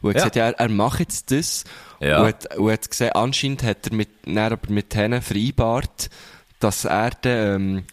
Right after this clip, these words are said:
Speaker 1: dass wir es dann zusammenputzen.
Speaker 2: Dass sie dann schauen wegen der Höhe.
Speaker 1: <laughs>
Speaker 2: Ah, ist wahr? Okay,
Speaker 1: Genau,
Speaker 2: Scheisse.
Speaker 1: dann hat mir auch noch eine
Speaker 2: Nein!
Speaker 1: kleine, hat
Speaker 2: Ja,
Speaker 1: er auch
Speaker 2: aber
Speaker 1: noch
Speaker 2: hey.
Speaker 1: eine kleine Lektion erteilt, dass, äh, man sollte
Speaker 2: Ah.
Speaker 1: eben dort, einmal im Jahr sollte man schon schneiden und so, soll es doch sagen,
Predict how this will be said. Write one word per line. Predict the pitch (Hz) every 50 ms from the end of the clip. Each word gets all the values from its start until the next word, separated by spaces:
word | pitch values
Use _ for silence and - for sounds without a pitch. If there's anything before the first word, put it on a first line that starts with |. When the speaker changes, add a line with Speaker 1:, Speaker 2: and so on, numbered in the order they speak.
| - -
Speaker 1:
dass | - - -
wir | 127 123 139
es | 143 - -
dann | 143 131
zusammenputzen. | - - 123 113 110 - - - - 110 92 85 85
Speaker 2:
Dass | 90 -
sie | - 127
dann | 131 - 143 139
schauen | 139 147 156 156 156 151 131
wegen | 123 120 110 - - - 104
der | 110 113
Höhe. | 113 113 - -
Speaker 1:
<laughs> | - -
Speaker 2:
Ah, | 117 113 147 160 170 180 170 147 131
ist | 123 117 - 135
wahr? | 143 151 135 104 90 - - - -
Okay, | 98 107 104 - 113 98 85 80 78 -
Speaker 1:
Genau, | - -
Speaker 2:
Scheisse. | - - 85 85 87 98 120 113
Speaker 1:
dann | 123 127 92
hat | 78 - -
mir | 113 110 123
auch | 123
noch | 123 120
eine | 147 208
Speaker 2:
Nein! | 240 240
Speaker 1:
kleine, | 214 180 160 143 127 123 123 113 98 - - - - -
hat | 123
Speaker 2:
Ja, | 139 156
Speaker 1:
er |
auch | 160
Speaker 2:
aber | 120 123
Speaker 1:
noch | 135 151
Speaker 2:
hey. | 156 151 135
Speaker 1:
eine | 113 127
kleine | 127 131 139 139
Lektion | 127 113 110 - - - - - 113 110 123 135
erteilt, | 143 139 - - 123 113 113 120 127 127 -
dass, | - - - -
äh, | 117 104 101 101 98 - - - - - - -
man | 113 -
sollte | - 113 98 92 120 117
Speaker 2:
Ah. | - 120
Speaker 1:
eben | - -
dort, | 113 110 - - - - - -
einmal | - 107 120 131 139 127 - -
im | 113
Jahr | 113 110 110 117
sollte | - - 110 - -
man | 95 95
schon | - - 107
schneiden | 104 - 117 104 95 - 101 90
und | 92 95
so, | - - 101 92 92 90 90
soll | 90 - - 95 95
es | 90 - - -
doch | - 104 -
sagen, | - - - 98 95 104 - 131 120